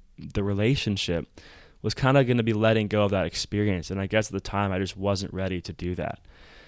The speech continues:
And so I went through the whole summer, and then I went to my first couple weeks at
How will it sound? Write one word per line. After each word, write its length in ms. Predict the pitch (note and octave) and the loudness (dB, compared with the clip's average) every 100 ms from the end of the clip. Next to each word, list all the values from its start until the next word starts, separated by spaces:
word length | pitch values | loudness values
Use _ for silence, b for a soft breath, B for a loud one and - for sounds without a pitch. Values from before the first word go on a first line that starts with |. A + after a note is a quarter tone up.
| B B B | B B B
And 120 | G#2 | -2
so 100 | B2 | 0
I 40 | |
went 340 | A2+ C3 D#3 - | 2 4 2 2
through 100 | C#3+ | 2
the 120 | B2 | 2
whole 240 | A2+ A2 | 4 2
summer, 520 | G2+ - G2 F#2 E2 D2+ | 4 2 4 2 0 -4
and 100 | - | -4
then 60 | A2 | 0
I 80 | G#2+ | 0
went 300 | G2+ C3+ C#3+ | 0 0 0
to 80 | A#2+ | -2
my 140 | G#2+ | -2
first 360 | - A#2 A2 - | 0 0 0 0
couple 360 | A2+ A2 G2 | -2 0 0
weeks 360 | G2 A2 - - | 0 0 -2 -6
at 340 | - F#2 E2 | -2 0 0